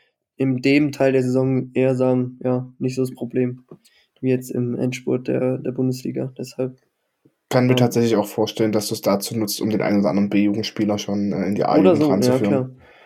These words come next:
Speaker 1: klar.
Speaker 2: Äh, weil gerade wenn jetzt du Leute hast, die ihre Abi-Prüfung schreiben, äh,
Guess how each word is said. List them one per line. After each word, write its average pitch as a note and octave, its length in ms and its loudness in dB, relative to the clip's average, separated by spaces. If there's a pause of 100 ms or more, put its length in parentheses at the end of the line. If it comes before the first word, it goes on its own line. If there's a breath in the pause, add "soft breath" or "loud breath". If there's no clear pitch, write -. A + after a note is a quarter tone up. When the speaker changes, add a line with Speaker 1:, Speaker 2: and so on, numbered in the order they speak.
(400 loud breath)
Speaker 1:
klar. G#2 380 2
Speaker 2:
Äh, G2 60 -6
weil G#2 120 2
gerade A#2+ 340 2
wenn B2 160 4
jetzt - 260 -2
du B2 120 2
Leute A#2+ 280 4
hast, A#2+ 220 0
die A2 80 0
ihre A2 180 2
Abi-Prüfung B2+ 500 0
schreiben, A#2 560 0
äh, G#2+ 280 -2